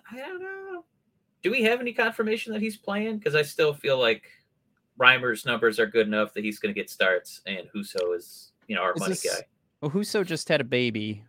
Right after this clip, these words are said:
Speaker 2: Is that, uh, Husso staying
Speaker 1: Oh, I
Speaker 2: back
Speaker 1: get, yeah,
Speaker 2: and,
Speaker 1: did he
Speaker 2: and
Speaker 1: even make
Speaker 2: Lyon
Speaker 1: the
Speaker 2: is,
Speaker 1: trip?
Speaker 2: uh, taking over?
Speaker 1: Okay.
Speaker 2: Um, that would be my best guess as to what's going on there. I haven't seen any rosters.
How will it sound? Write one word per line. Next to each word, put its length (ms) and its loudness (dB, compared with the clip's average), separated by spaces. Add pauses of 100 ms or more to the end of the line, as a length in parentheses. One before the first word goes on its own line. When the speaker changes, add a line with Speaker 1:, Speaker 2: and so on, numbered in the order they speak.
(120)
Speaker 2:
Is 140 -6
that, 340 0
uh, 560 2 (1500)
Husso 400 0
staying 380 12
Speaker 1:
Oh, 60 10
I 80 8
Speaker 2:
back 320 8
Speaker 1:
get, 100 0
yeah, 80 4
Speaker 2:
and, 80 6
Speaker 1:
did 100 2
he 80 -6
Speaker 2:
and 100 0
Speaker 1:
even 40 2
make 80 0
Speaker 2:
Lyon 320 6
Speaker 1:
the 60 0 (100)
Speaker 2:
is, 160 -4
Speaker 1:
trip? 120 2
Speaker 2:
uh, 320 4
taking 300 0
over? 400 -2 (800)
Speaker 1:
Okay. 220 -8
Speaker 2:
Um, 640 6 (1600)
that 180 8
would 120 4
be 140 2
my 180 6
best 300 2
guess 320 2
as 200 -8
to 400 -2
what's 240 -4
going 240 0
on 180 -2
there. 360 -6 (1040)
I 60 4
haven't 200 2
seen 220 0
any 160 2
rosters. 920 2